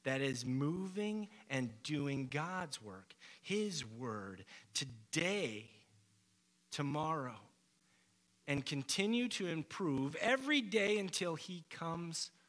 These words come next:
or we go to be with Him. Amen? Let's grow together towards maturity in Christ so that we can better together do the word and bring love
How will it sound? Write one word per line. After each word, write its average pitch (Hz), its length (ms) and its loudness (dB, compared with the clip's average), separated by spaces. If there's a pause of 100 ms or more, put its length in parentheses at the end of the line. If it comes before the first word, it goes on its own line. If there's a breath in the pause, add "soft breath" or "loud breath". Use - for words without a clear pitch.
(920 soft breath)
or 123 160 -2
we 117 220 -4
go 107 200 -6
to 101 80 -10
be 95 200 -12
with 92 200 -14
Him. 92 240 -18 (680)
Amen? 175 520 2 (1200 loud breath)
Let's 262 260 2
grow 247 640 4
together 165 680 2 (160 loud breath)
towards 175 300 0
maturity 277 680 2
in 285 120 4
Christ 165 540 4
so 185 120 2
that 180 240 0
we 247 180 4
can 214 380 0 (160)
better 220 420 4 (220 loud breath)
together 190 800 2 (420 loud breath)
do 320 380 6
the 311 120 0
word 151 400 4
and 180 160 0
bring 175 440 2
love 214 400 4